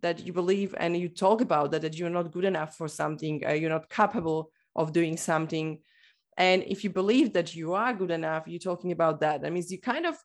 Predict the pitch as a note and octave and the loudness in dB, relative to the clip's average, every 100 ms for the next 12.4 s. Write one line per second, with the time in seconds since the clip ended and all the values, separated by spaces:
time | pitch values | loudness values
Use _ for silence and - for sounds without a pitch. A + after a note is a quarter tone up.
0 | _ _ _ _ _ - - G#3+ A#3+ - | _ _ _ _ _ -16 -2 2 2 0
1 | - F3 E3 F3+ F#3 F#3+ F#3 F3+ E3 E3 | -6 -2 2 4 6 4 0 -4 -2 0
2 | E3+ E3+ E3 - - F3 F3 - - D#3+ | 0 0 -4 -8 -2 0 -2 -4 -8 -8
3 | D#3 C3+ - - _ _ - F#3 A3 A#3 | -6 -6 -8 -10 _ _ -2 4 6 6
4 | G#3+ - - G3+ G3 E3+ D#3+ - E3+ E3 | 4 0 4 6 6 4 0 0 2 4
5 | D#3+ - E3+ F#3+ G#3+ G#3 - F#3 F3 - | 2 -4 -4 -2 0 -2 -2 -2 -2 -4
6 | E3+ D#3 F3 E3+ F#3 - F#3 E3+ E3 - | -6 0 4 4 4 -2 -6 -6 -4 2
7 | E3+ E3+ G3+ G3+ F#3+ F3 G#3+ A3 A#3+ D#3+ | 2 4 2 2 -2 -2 0 0 -2 -4
8 | C#3+ C#3+ _ _ _ _ _ _ E3 F#3+ | -4 -6 _ _ _ _ _ _ 2 4
9 | G3 G3 F3 E3+ D#3+ E3 E3 D#3+ D3+ D3 | 4 4 0 0 0 -2 -2 -6 -4 -4
10 | - _ - D#3 - - - - _ _ | -8 _ -10 -10 -8 -6 -6 -8 _ _
11 | _ _ _ _ _ _ _ _ - F3 | _ _ _ _ _ _ _ _ -4 2
12 | F#3 F#3+ F#3+ | 6 6 4